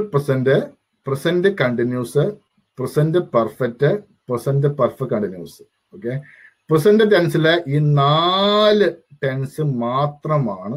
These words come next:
ഉപയോഗിക്കാവുള്ളൂ. വേറെ ഒന്നും എടുക്കാൻ പാടില്ല. പാസ്റ്റ് എടുക്കാൻ പാടില്ല, future എടുക്കാൻ പാടില്ല, active passive വോയിസ് എടുക്കാൻ പാടില്ല.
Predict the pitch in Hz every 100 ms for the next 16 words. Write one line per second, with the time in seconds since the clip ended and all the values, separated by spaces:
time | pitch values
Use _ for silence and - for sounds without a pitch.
0 | 147 98 95 87 - 73 - - 131 180
1 | 190 196 175 147 123 101 - 110 127 147
2 | 135 139 139 139 143 - 127 120 139 131
3 | 139 135 135 156 226 - - _ - 117
4 | - 139 139 123 131 143 143 147 120 117
5 | 110 101 92